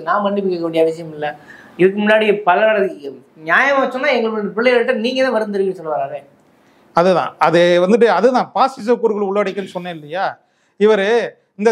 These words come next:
Speaker 2: சங் பரிவார்கள் என்ன குரல்ல பேசுறாங்களோ அதைத்தான் இவர் தொடர்ச்சியா பேசிட்டு வர்றாரு. குஜராத் கலவரத்தை பத்தி மோடிட்ட கேட்டாங்க. மோடி தான் அன்னைக்கு முதலமைச்சரா இருந்தார். அந்த இனப்படுகொலை முன்னின்று நடத்தியது மோடி தான்.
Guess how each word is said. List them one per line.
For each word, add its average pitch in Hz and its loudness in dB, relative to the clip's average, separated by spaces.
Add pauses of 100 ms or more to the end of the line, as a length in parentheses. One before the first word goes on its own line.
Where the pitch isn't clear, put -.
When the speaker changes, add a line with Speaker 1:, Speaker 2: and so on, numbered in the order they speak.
Speaker 2:
சங் 302 0
பரிவார்கள் 233 0 (100)
என்ன 254 -6 (100)
குரல்ல 233 0 (100)
பேசுறாங்களோ 185 -4 (300)
அதைத்தான் 262 -2
இவர் 269 -2
தொடர்ச்சியா 277 0
பேசிட்டு 233 -6
வர்றாரு. 151 -10 (440)
குஜராத் 254 2
கலவரத்தை 240 2
பத்தி 190 -8 (340)
மோடிட்ட 247 0 (100)
கேட்டாங்க. 190 -2 (720)
மோடி 233 4
தான் 277 0
அன்னைக்கு 262 -4
முதலமைச்சரா 269 0
இருந்தார். 196 -6
அந்த 175 -14
இனப்படுகொலை 269 0
முன்னின்று 285 -6
நடத்தியது 262 0 (400)
மோடி 269 2
தான். 160 -6